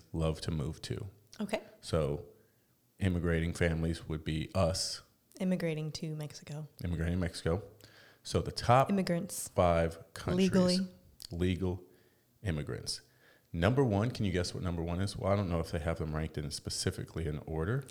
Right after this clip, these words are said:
Speaker 2: Is this American peoples immigrating to other places or anywhere in general?
Speaker 1: It's just anywhere in general. The most popular places that,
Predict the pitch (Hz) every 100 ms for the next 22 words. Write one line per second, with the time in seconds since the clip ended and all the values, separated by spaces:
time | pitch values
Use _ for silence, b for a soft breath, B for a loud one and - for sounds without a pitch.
0 | - 214 220 214 - - - _ 220 208
1 | 190 208 240 240 254 254 262 262 - 220
2 | 220 208 214 214 214 196 226 226 262 262
3 | 294 294 - 185 180 - 185 180 175 170
4 | 170 160 170 170 - 101 95 95 92 90
5 | 87 82 85 85 82 82 82 85 - -
6 | - 82 82 82 - 85 - 85 85 87
7 | -